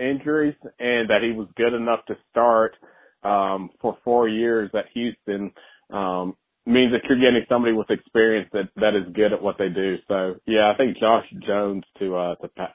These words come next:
the Packers makes sense and, and allows him to be able to, um, to protect Aaron Rodgers a little bit better as well. So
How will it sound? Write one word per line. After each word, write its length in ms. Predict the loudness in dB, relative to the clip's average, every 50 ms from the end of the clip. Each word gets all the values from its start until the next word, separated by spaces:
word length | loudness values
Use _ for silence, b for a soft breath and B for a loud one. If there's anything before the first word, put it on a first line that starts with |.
| _ -16
the 80 | -18 -18 -18 _ _
Packers 320 | -8 -8 -8 -8 -12 -14 -10
makes 200 | -10 -10 -10 -10 _
sense 240 | -8 -8 -8 -8 -10 _
and, 160 | -12 -12 -12 -14 _ _ _ _ _ _ _ _ -6
and 120 | -2 0
allows 340 | 4 4 6 6 6 4 2 -2
him 180 | -8 -8 -8 -6
to 120 | -8 -8
be 200 | -8 -6 -4 -4
able 260 | -4 -4 -4 -8 -12 -14 -12 -10
to, 60 | -10
um, 460 | -8 -6 -6 -6 -6 -6 -8 -10 -14 _ -18
to 60 | -18
protect 480 | -14 -14 -14 -12 -8 -6 -6 -6 -6 -6
Aaron 220 | -6 -6 -6 -6
Rodgers 420 | -6 -6 -6 -6 -6 -8 -12 -14 -14
a 40 | -12
little 240 | -10 -10 -10 -10 -10
bit 160 | -12 -12 -10
better 360 | -10 -10 -8 -8 -10 -12 -12 _ _ _ _
as 60 | -20 -14
well. 300 | -12 -10 -10 -10 -12 -14 _ _ _ _ _
So 120 | -14 -14